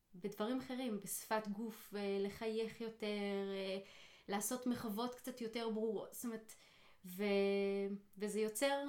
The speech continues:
זה יוצר קשרים, זה, זה, זה פשוט מפתח אות-,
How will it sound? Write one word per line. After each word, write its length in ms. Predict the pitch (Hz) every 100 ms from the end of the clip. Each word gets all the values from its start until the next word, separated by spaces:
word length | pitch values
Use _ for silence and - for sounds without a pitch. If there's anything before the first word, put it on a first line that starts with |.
| 214 -
זה 140 | 208
יוצר 280 | 220 247 240 240 - -
קשרים, 640 | - - 208 240 233 233 - - - - _ - - -
זה, 220 | 202 -
זה, 100 | - -
זה 180 | 233 262
פשוט 220 | 269 392 415
מפתח 340 | 415 277 349 349
אות-, 120 | -